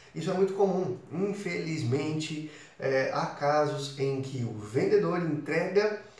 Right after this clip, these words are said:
no nível de empolgação, de expectativa, né, pro, pro, que o cliente vai ter de resultado do produto ou do serviço, e quando passa das, das vezes pro atendimento,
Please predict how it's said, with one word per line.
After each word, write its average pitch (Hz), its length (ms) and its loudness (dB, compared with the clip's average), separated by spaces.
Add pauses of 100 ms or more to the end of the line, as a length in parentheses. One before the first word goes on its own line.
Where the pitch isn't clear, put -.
(100)
no 143 120 0
nível 143 580 0 (220)
de 127 120 -6
empolgação, 156 1120 -2
de 139 160 -4
expectativa, 156 1200 -4 (220)
né, 143 300 0
pro, 120 560 -4
pro, 107 520 -4 (280)
que - 80 -10
o 117 40 -6
cliente 123 320 -2
vai 123 320 0
ter 139 300 0
de 113 80 -8
resultado 113 580 -4
do 117 100 -8
produto 127 340 -4
ou 117 60 -6
do 110 60 -8
serviço, 214 560 2 (360)
e 220 120 -6
quando - 440 4
passa 110 320 2
das, 180 280 -2
das 151 200 0
vezes 160 160 -2
pro 156 160 -4
atendimento, 147 1080 0